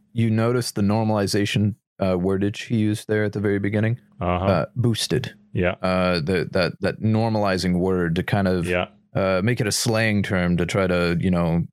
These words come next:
Speaker 1: uh, have it a normalized thing in our society. That,
Speaker 2: Well,
Speaker 1: that
Speaker 2: that's
Speaker 1: was
Speaker 2: what
Speaker 1: the
Speaker 2: they're
Speaker 1: first thing
Speaker 2: saying.
Speaker 1: that, that
Speaker 2: That's what all the,
Speaker 1: stuck out.
Speaker 2: that's what the T V personalities,
Speaker 1: Yeah.
Speaker 2: the celebrities, the influencers, that's, that's everybody that's going out and getting the, the, the third one here. That's what they start out with at the top, boosted.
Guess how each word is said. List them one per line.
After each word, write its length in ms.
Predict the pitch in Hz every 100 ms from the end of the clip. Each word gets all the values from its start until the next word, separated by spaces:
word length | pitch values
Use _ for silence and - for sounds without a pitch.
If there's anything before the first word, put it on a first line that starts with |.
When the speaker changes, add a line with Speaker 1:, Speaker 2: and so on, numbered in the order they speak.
| 78
Speaker 1:
uh, 220 | 71 73 58
have 220 | 95 90
it 60 |
a 40 | 90
normalized 840 | 92 95 95 90 85 82 82 -
thing 220 | 92 85
in 80 | 80
our 120 | 73
society. 580 | - - 87 85 80 - - -
That, 160 | 101 85
Speaker 2:
Well, 0 |
Speaker 1:
that 60 | 120
Speaker 2:
that's 80 | -
Speaker 1:
was 80 |
Speaker 2:
what 100 | 147
Speaker 1:
the 60 | -
Speaker 2:
they're 40 | 104
Speaker 1:
first 80 | 131
thing 60 |
Speaker 2:
saying. 140 | 131 85
Speaker 1:
that, 240 | 82 -
that 160 | 95 90
Speaker 2:
That's 220 | 110 120
what 140 | 135 143
all 160 | 143
the, 140 | 127 131
Speaker 1:
stuck 60 | -
out. 40 |
Speaker 2:
that's 200 | - 113
what 160 | 123 123
the 80 | 117
T 180 | 143 135
V 140 | 156
personalities, 800 | 156 143 123 101 123 123 127 120
Speaker 1:
Yeah. 40 |
Speaker 2:
the 60 | 117
celebrities, 520 | - 113 117 120 117
the 60 | 110
influencers, 680 | 104 92 131 143 127 127 -
that's, 260 | 107 - -
that's 240 | 110 98 - -
everybody 300 | 104 101 120
that's 100 | 107
going 200 | 139 127
out 160 | 123 127
and 80 |
getting 260 | 120 120 123
the, 200 | 110 107
the, 160 | 110 110
the 140 | 98
third 280 | 98 135 131
one 160 | 107 95
here. 340 | 98 98 98 - -
That's 380 | 92 98 - -
what 160 | - 107
they 80 | 113
start 260 | - 123 127
out 180 | 120 95
with 220 | 82 -
at 120 | -
the 60 | 95
top, 380 | 127 113 - _
boosted. 720 | 90 78 104 - - - -